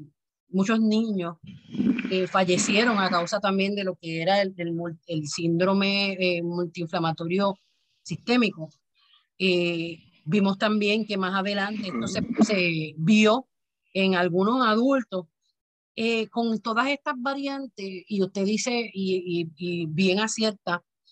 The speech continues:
lamentablemente del covid no vamos a salir, por lo menos, hasta que Dios diga. La realidad es que estamos ante un reto de una nueva forma de vivir. Como vemos la calle,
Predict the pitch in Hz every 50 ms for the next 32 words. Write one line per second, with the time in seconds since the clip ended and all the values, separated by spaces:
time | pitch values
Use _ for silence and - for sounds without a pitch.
0 | _ - - 180 185 180 175 170 180 170 185 202 208 208 202 214 220 220 - 233
1 | 220 214 190 - 220 - - 233 233 226 226 190 185 180 180 185 196 202 202 202
2 | 208 214 196 190 190 180 180 180 185 185 - 190 175 170 170 170 175 180 190 190
3 | 190 196 196 - - - - - - - - 196 190 - 214 214 - - 220 214
4 | 208 180 160 147 - _ - - - - - - - - - 202 208 214 196 190
5 | 190 190 190 226 254 - 302 285 - 247 240 254 277 277 247 - - 208 208 208
6 | 196 180 - 196 190 185 185 185 202 233 233 208 202 202 196 - 233 220 208 208
7 | 202 196 196 202 202 220 247 240 233 214 - - - - 220 220 226 220 220 220
8 | 214 208 208 - 185 180 165 170 165 156 147 147 147 147 214 226 196 - _ _
9 | _ _ _ _ _ _ _ _ _ - 208 208 202 202 233 254 311 330 302 285
10 | 302 277 - 277 294 302 285 226 208 208 208